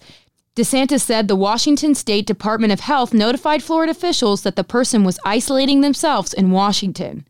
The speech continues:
As the virus spread, one detail has emerged that might soften the worries of parents of young children. Very few kids are getting sick.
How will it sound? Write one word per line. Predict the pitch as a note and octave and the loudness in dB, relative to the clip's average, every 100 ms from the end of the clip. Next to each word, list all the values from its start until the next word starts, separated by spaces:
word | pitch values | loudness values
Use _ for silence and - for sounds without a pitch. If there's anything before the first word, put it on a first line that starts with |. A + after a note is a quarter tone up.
| _ _ _ _ | _ _ _ _
As | F#3 G3+ | -4 -2
the | G#3+ | 0
virus | G#3+ G#3+ G#3+ | 0 0 0
spread, | - - D#4 B3 B3+ - - - | -2 -2 0 2 -2 -4 -20 -4
one | A3+ F4+ | 0 2
detail | F4 E4+ E4 E4 | 2 2 2 2
has | D#4+ | 2
emerged | D4+ E4 D#4 A3+ - | 2 4 4 0 0
that | G3+ | 0
might | G#3 C4 - | 2 0 0
soften | C#4+ C#4+ D4 | 0 0 2
the | D4+ | 2
worries | D4 E4 A3+ G#3+ | 2 2 2 2
of | A3+ | 0
parents | - D#4 B3 G#3 G#3 | -2 0 2 0 -2
of | F3+ | -2
young | F#3+ G3 | 2 2
children. | - D4+ D4 F#3+ - G3+ _ _ _ - | 0 0 0 -2 -6 -14 _ _ _ -4
Very | A#3+ D4+ D#4+ | 0 2 2
few | - D4+ | 2 0
kids | A#3+ E4 A#3+ F#3 - | 0 0 0 0 -2
are | G3+ | -2
getting | F#3+ F#3+ F#3+ | 2 2 2
sick. | - A#3 F#3 - | 2 -2 -2 -6